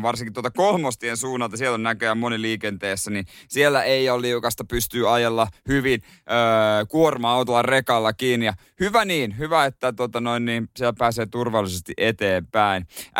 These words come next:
R H C P:tä tulossa ihan pian, ja siis sanoin tossa, kun aloitettiin, että kevyellä jalalla tänään liikkeellä, niin vois sanoa pikemminkin, että kevyellä päällä. Öö,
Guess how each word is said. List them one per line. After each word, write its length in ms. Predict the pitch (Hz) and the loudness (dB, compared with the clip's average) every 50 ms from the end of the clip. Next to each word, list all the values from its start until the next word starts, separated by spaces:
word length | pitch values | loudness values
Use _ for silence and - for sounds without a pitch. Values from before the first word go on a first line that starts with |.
| 165 | 0
R 60 | 185 180 | 2 2
H 40 | |
C 360 | 165 160 143 - 147 139 131 110 | 2 2 0 0 0 0 0 2
P:tä 220 | 131 123 120 120 | 2 2 2 2
tulossa 340 | - 143 139 131 117 - 123 - | 0 0 -2 -2 -2 -2 -4 -4
ihan 420 | 156 170 156 151 160 147 127 120 | 0 0 2 2 2 2 2 0
pian, 280 | 110 143 139 139 135 127 | 0 2 2 2 4 2
ja 60 | 123 | 2
siis 320 | 123 131 131 127 - - - - - - - - - - - _ - | 0 0 0 0 -2 -4 -6 -12 -16 -16 -16 -18 -18 -20 -20 _ -2
sanoin 440 | - 165 165 165 160 151 139 131 - _ _ _ _ _ _ _ _ _ _ | 0 2 4 4 2 2 0 -4 -10 _ _ _ _ _ _ _ _ _ _
tossa, 420 | 151 147 131 - - 147 143 - - _ - _ - - 107 | -4 -2 -2 0 2 2 2 0 -2 _ -18 _ -20 -8 -2
kun 100 | 143 147 | 2 2
aloitettiin, 420 | 147 147 143 135 127 113 - 131 | 4 4 2 2 0 0 0 -2
että 160 | 120 135 120 | -2 0 0
kevyellä 420 | 190 190 196 185 180 175 160 147 139 | 2 2 4 4 4 4 4 4 2
jalalla 300 | 143 147 147 143 139 131 | 2 2 2 0 0 -2
tänään 320 | 131 135 135 135 135 139 | -2 -2 0 0 0 0
liikkeellä, 520 | 147 151 151 139 - - 131 127 123 120 | 0 -2 -2 -2 -4 -2 0 0 0 0
niin 120 | 120 123 127 | -2 -2 0
vois 220 | 143 151 151 - | 0 0 0 0
sanoa 180 | 185 175 180 170 | -2 -4 -6 -6
pikemminkin, 480 | - 175 175 180 165 160 151 139 127 | -4 -4 -2 -2 -2 -2 -2 -4 -4
että 160 | 135 131 - _ _ | -6 -6 -6 _ _
kevyellä 440 | - 196 196 180 170 160 147 143 139 - _ _ _ _ - | -10 -8 -8 -4 -4 -4 -4 -4 -6 -10 _ _ _ _ -4
päällä. 720 | 233 226 214 180 120 92 73 71 76 78 82 87 92 - | -2 0 0 0 0 -2 -2 -4 -6 -8 -10 -6 -6 -6
Öö, 640 | - 92 - _ _ _ _ _ _ _ _ 110 | -6 -6 -10 _ _ _ _ _ _ _ _ -2